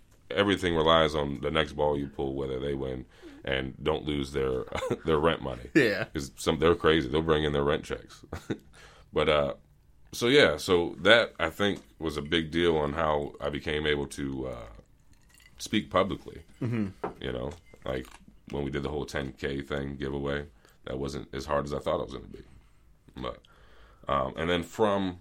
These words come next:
Speaker 1: I'm getting to the poker
Speaker 2: No,
Speaker 1: thing,
Speaker 2: you're,
Speaker 1: guys.
Speaker 2: you're
Speaker 1: This
Speaker 2: good,
Speaker 1: is the
Speaker 2: man.
Speaker 1: longest ass story
Speaker 2: Nah.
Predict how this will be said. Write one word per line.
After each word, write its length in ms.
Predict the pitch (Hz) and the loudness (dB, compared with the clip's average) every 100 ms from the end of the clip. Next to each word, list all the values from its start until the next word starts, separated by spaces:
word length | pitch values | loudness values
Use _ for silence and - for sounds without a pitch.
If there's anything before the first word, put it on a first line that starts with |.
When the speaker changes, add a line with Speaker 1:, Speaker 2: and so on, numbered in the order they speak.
| 95 | -6
Speaker 1:
I'm 140 | 82 | -2
getting 220 | 95 87 82 | 0 0 0
to 240 | 82 73 | 0 0
the 140 | 69 | -2
poker 300 | 71 85 76 | -2 -2 2
Speaker 2:
No, 160 | 156 262 | 4 6
Speaker 1:
thing, 100 | 127 | 8
Speaker 2:
you're, 120 | 139 | 6
Speaker 1:
guys. 120 | 135 139 | 6 4
Speaker 2:
you're 80 | 123 | 8
Speaker 1:
This 60 | |
Speaker 2:
good, 60 | 131 | 6
Speaker 1:
is 40 | 113 | 8
the 40 | |
Speaker 2:
man. 200 | 113 120 | 8 8
Speaker 1:
longest 380 | 101 92 87 - | 8 4 0 2
ass 280 | 87 85 - | 4 4 4
story 180 | - | 8
Speaker 2:
Nah. 340 | 226 349 131 | 8 8 6